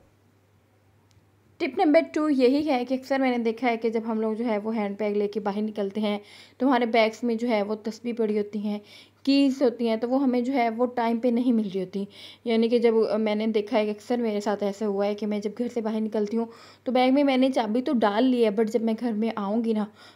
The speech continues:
तो चाबी बस मैं ढूंढ रही होती हूँ कि मुझे कहाँ से मिलेगी। तो आप लोगों ने क्या करना है कि एक सेफ्टी पिन ले लेनी है, उसको आप लोगों ने इस तरह से लगा लेना है,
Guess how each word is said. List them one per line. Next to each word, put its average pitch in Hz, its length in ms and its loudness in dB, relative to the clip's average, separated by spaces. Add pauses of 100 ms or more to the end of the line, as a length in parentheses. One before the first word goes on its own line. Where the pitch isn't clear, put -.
(100)
तो 269 140 2
चाबी 240 280 4
बस 247 180 0
मैं 240 100 2
ढूंढ 226 220 0
रही 240 120 2
होती 226 160 2
हूँ 220 80 0
कि 226 80 0
मुझे 214 240 -2
कहाँ 220 320 -2
से 233 140 0
मिलेगी। 202 420 -2 (340)
तो - 60 -6
आप 240 140 -2
लोगों 262 160 4
ने 277 120 2
क्या 269 180 2
करना 269 260 0
है 294 140 2
कि 277 120 -6
एक 269 100 -6
सेफ्टी 262 340 0
पिन 269 160 0
ले 269 160 4
लेनी 269 300 4
है, 277 240 -2
उसको 254 260 -4
आप 226 180 -2
लोगों 226 180 0
ने 240 140 0 (380)
इस 254 140 0
तरह 254 280 4
से 233 140 2
लगा 196 300 2
लेना 226 220 2
है, 285 220 0